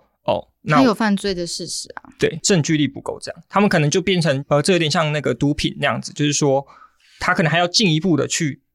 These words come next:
Speaker 1: 钓鱼，钓鱼说，呃，确认你真的有在做这种交换，
Speaker 2: 嗯。
Speaker 1: 那才能真的去，包括去做搜索、去做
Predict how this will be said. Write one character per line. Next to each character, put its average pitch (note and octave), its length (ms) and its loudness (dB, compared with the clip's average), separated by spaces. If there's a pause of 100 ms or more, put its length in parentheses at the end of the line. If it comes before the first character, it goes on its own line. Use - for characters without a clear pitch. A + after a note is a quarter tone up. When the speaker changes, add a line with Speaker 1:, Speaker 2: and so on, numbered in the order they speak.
Speaker 1:
钓 - 280 0
鱼， - 240 -20 (100)
钓 E3 220 4
鱼 C#3 60 0
说， D#3 180 0
呃， D3+ 120 2
确 - 320 0
认 F#3+ 140 4
你 C#3+ 80 0
真 D#3 160 -4
的 D#3+ 80 -2
有 C3 100 -2
在 C#3+ 180 -2
做 C3+ 260 -2
这 C#3+ 80 -8
种 C3 160 -10
交 B2+ 180 0
换， - 180 -4 (220)
Speaker 2:
嗯。 A3+ 140 6
Speaker 1:
那 G#3 120 6
才 C#3+ 260 -2
能 C#3+ 220 0
真 D#3 200 -2
的 D3+ 120 0
去， C3+ 460 -2
包 C#3+ 160 2
括 C#3 220 -2
去 C#3+ 160 -6
做 C3+ 240 0
搜 C3+ 220 -2
索、 - 300 -8
去 - 140 -4
做 - 420 -6